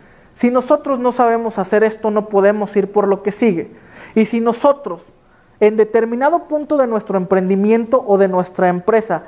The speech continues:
no conocemos o no tenemos desarrollada una de estas actividades, podemos estar sufriendo ese jonrón. Y podemos decir, "Mi empresa de seguridad o mi constructora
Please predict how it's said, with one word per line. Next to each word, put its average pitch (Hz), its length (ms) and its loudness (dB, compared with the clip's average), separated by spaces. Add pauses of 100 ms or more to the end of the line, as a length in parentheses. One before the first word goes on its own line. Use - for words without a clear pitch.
(200)
no 285 240 0
conocemos 269 680 -2
o 240 40 -4
no 220 140 -2
tenemos 240 380 0
desarrollada 202 560 4
una 226 160 0
de 214 60 2
estas 208 240 -6
actividades, 180 580 2 (280)
podemos 233 420 0
estar 220 300 0
sufriendo 220 420 -2
ese 214 140 -6
jonrón. 202 640 0 (800)
Y 226 100 2
podemos 254 400 2
decir, 233 500 -2 (140)
"Mi 240 260 4
empresa 302 680 0 (260)
de 208 160 4
seguridad 208 760 2
o 240 40 2
mi 214 140 -4
constructora 214 1000 0